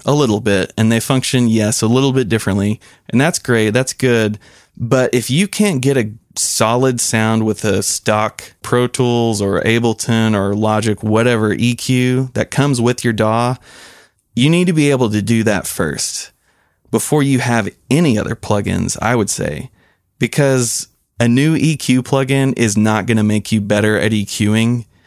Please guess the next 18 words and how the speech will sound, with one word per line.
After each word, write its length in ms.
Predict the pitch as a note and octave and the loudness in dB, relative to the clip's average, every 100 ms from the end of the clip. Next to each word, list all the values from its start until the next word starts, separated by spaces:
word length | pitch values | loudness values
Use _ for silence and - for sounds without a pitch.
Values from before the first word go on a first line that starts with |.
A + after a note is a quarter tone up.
| _ _ _ _ _ | _ _ _ _ _
Figuring 580 | - - C#3 C#3+ C#3 B2+ | -8 -2 0 2 2 2
out 200 | A#2+ - | 0 -2
how 340 | - A#2+ B2 | -4 -2 0
to 80 | B2+ | 2
use 460 | A2 A2 G#2+ G#2 | 2 2 0 0
E 120 | G#2 G#2 | -2 -2
Q 300 | - A2 G#2+ | -2 0 2
with 240 | G#2 - | 0 -2
your 200 | G2+ - | -4 -2
ears 600 | B2 C3+ C3+ G#2+ G2+ G#2 | 0 2 2 0 -2 -4
is 180 | - G#2+ | -6 -4
gonna 180 | G#2+ G2+ | 0 2
make 240 | G2+ G2+ | 0 0
you 80 | G#2+ | -2
better 340 | G2+ G#2 G2 - | 0 0 -2 -2
at 160 | G#2+ G2 | -2 -2
E 120 | G2+ | -2
Qing. 540 | - G#2 F2 C#2 - | -2 -2 -2 -4 -10